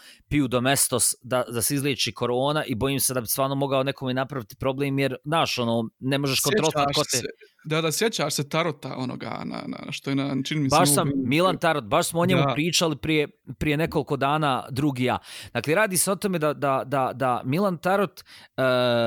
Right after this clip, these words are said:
Speaker 1: može biti zafrkancija u smislu, e, zaista isplanirane emisije tipa Ali G, da on ode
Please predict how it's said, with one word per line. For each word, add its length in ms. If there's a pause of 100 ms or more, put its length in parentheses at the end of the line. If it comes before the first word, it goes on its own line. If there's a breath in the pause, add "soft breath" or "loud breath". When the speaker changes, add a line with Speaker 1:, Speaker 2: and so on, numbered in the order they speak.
Speaker 1:
može 320
biti 440 (240)
zafrkancija 1000 (360 loud breath)
u 100
smislu, 600
e, 520
zaista 380
isplanirane 840
emisije 360
tipa 320
Ali 300
G, 280
da 160
on 160
ode 380